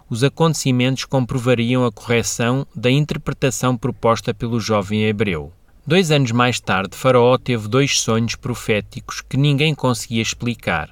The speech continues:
O copeiro mor, que tinha tido o seu sonho explicado por José, falou deste a Faraó,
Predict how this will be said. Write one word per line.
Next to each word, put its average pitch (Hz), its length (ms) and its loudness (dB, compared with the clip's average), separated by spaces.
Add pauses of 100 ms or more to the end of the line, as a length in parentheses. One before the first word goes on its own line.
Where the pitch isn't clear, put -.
(280)
O - 40 -14
copeiro 170 400 0
mor, 110 380 2
que - 80 -18
tinha 117 320 0
tido 135 320 -2
o 120 60 0
seu 123 200 -4
sonho 120 380 0
explicado 110 640 -2
por 110 160 -6
José, 95 540 -4 (360)
falou 143 400 4
deste 143 360 0
a - 20 -2
Faraó, 104 640 2